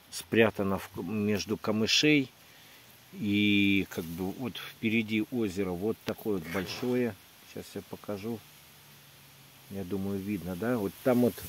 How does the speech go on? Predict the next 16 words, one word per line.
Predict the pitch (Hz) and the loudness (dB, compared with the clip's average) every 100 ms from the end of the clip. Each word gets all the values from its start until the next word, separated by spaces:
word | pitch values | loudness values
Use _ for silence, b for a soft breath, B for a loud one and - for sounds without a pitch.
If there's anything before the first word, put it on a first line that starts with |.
| - | -8
волны, | 117 135 160 135 131 | 2 6 6 6 4
здесь | 95 101 131 95 | 2 6 6 6
затишок. | - 110 - 104 - 156 135 - B B B B B - | 2 -4 -4 -4 4 4 4 0 B B B B B 6
Здесь | 123 - | 6 6
это | - 127 131 123 110 - | 6 10 12 10 4 -12
северная | 110 - 139 139 131 135 131 | -2 8 10 10 10 8 8
утка, | 127 117 - | 6 4 2
у | |
меня | 110 113 107 | 2 4 4
такая | - - 107 | 2 0 2
нырковая | 104 117 - 143 131 113 | 4 4 8 8 10 8
стоит. | - 127 117 104 - B B B - | 4 2 4 2 -4 B B B 4
Там | 131 110 | 6 6
за, | 104 98 117 104 - - - - - | 6 8 8 8 4 -8 -20 -16 -8
э, | 107 - - - - - - - - | -8 -8 -12 -14 -12 -12 -12 -16 -6
камышом, | - 117 120 - 151 135 | 0 2 4 6 8 6